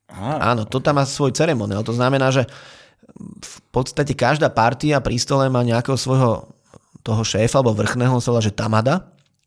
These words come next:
Speaker 2: To znamená, je to väčšinou ten najstarší a najskúsenejší človek pri stole, ktorý určuje, kto povie prípitok.
Speaker 1: Mhm.
Speaker 2: Alebo on dá ten prvý hlavný prípitok, to sú častokrát aj päťminútové preslovy, hej, že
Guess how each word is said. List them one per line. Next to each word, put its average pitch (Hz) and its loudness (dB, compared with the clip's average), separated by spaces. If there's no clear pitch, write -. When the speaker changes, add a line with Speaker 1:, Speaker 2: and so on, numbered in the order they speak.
Speaker 2:
To - -12
znamená, 107 -2
je 107 0
to 104 -4
väčšinou 104 -4
ten 101 -6
najstarší 117 -2
a 101 -4
najskúsenejší 117 -4
človek 110 -2
pri 98 -8
stole, 147 0
ktorý 143 2
určuje, 160 4
kto 127 2
povie 127 2
prípitok. - -4
Speaker 1:
Mhm. 87 -10
Speaker 2:
Alebo 135 4
on 156 6
dá 147 2
ten 110 -2
prvý 131 0
hlavný 113 2
prípitok, 180 -2
to 95 -6
sú - -6
častokrát 98 -4
aj 110 -2
päťminútové 110 0
preslovy, 143 -2
hej, 151 -8
že - -12